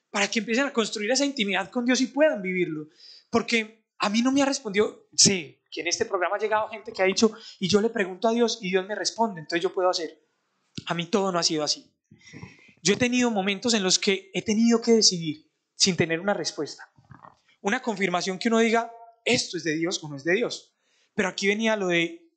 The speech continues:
empezar a caminar y hacer la voluntad del Señor. De decir que el Señor, que Jesús es mi Señor, porque yo debo completa obediencia a Él. Y es la construcción que hemos empezado a hacer.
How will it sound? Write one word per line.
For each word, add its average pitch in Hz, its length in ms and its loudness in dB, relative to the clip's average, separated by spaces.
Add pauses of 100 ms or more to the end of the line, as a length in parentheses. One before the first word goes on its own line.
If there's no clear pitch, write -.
empezar 180 380 2
a 208 80 -6
caminar 190 480 -2
y 165 80 -2
hacer 160 200 -2
la 180 100 2
voluntad 160 480 0
del 143 180 -18
Señor. 143 300 -10 (460)
De 196 120 2
decir 196 280 0
que 240 120 0
el 226 60 0
Señor, 214 600 0
que 185 100 0
Jesús 175 340 4
es 240 180 0
mi 240 100 2
Señor, 170 580 0 (340)
porque 185 640 -2
yo 180 480 0
debo 226 580 -2
completa 190 480 -2
obediencia 165 540 2
a 220 60 2
Él. 143 160 -10 (220)
Y 160 140 0
es - 80 0
la 190 140 -4
construcción 202 600 -2
que - 100 -10
hemos 147 160 -8
empezado 147 300 -2
a 180 40 4
hacer. - 340 -2